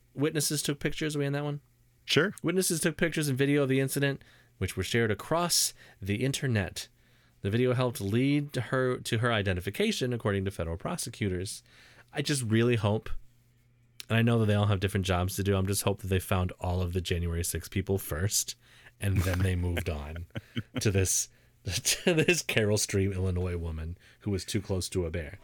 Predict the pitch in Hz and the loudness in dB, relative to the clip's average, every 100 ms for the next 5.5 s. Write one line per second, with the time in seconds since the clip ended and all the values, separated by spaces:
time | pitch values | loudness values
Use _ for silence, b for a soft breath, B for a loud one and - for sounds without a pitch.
0 | - - - 104 - - 110 - 113 _ | -20 -20 -2 0 0 -2 -4 -6 -16 _
1 | - - 139 - 202 - 180 202 190 185 | -12 -8 0 4 6 6 6 6 6 6
2 | 151 156 139 127 139 143 147 135 - - | 6 6 6 6 6 6 4 4 0 2
3 | 143 127 131 131 131 120 110 101 123 117 | 2 2 2 2 4 2 0 2 2 2
4 | - 120 127 135 107 101 113 107 - 110 | -2 2 4 4 2 4 4 4 2 0
5 | - - 117 120 | 2 2 2 0